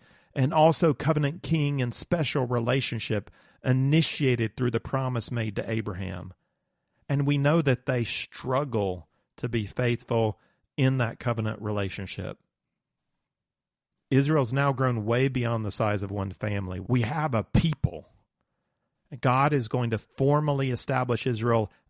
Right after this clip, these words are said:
as a nation by freeing them from Egypt and giving them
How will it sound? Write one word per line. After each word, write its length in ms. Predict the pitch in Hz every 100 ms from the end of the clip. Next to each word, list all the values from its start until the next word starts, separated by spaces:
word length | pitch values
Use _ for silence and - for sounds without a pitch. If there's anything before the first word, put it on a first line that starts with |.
| _
as 280 | 120 123 127
a 80 | 143
nation 680 | 131 117 101 - 98 92 101 _ _ _ -
by 180 | 113 110
freeing 560 | - 139 151 175 151
them 160 | 123 120
from 220 | - 120
Egypt 340 | 101 117 110
and 160 | 117 110
giving 320 | 139 151 143
them 260 | 120 117